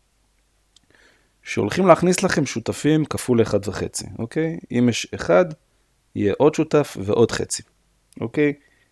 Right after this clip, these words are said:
דילול של מאה חמישים מיליון דולר, וזה אומר שמכסת המניות פה הולכת לקפוץ. תקנו אותי אם אני טועה, אני חושב שזה מטורלל לקנות את המניות האלה.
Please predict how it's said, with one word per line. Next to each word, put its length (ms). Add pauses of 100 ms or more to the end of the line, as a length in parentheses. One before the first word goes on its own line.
דילול 380
של 200
מאה 240
חמישים 420
מיליון 360
דולר, 340 (840)
וזה 240
אומר 420
שמכסת 800
המניות 540
פה 180
הולכת 420
לקפוץ. 560 (680)
תקנו 260
אותי 180
אם 80
אני 140
טועה, 300 (160)
אני 720 (840)
חושב 480 (180)
שזה 360
מטורלל 600
לקנות 460
את 80
המניות 460
האלה. 200